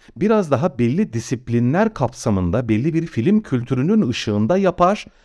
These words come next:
ve genellikle de sinema severlere göre sinema yazarları ve eleştirmenlerin filmler üzerine tespitleri biraz daha isabetli olur, biraz daha güvenilir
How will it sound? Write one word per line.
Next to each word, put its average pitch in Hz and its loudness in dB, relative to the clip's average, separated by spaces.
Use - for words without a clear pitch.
ve 202 4
genellikle 147 2
de 165 2
sinema 131 0
severlere 127 2
göre 107 0
sinema 165 -2
yazarları 98 0
ve 90 -4
eleştirmenlerin 120 0
filmler 135 2
üzerine 120 0
tespitleri 107 -2
biraz 220 4
daha 151 4
isabetli 110 2
olur, 139 0
biraz 202 2
daha 170 0
güvenilir 156 0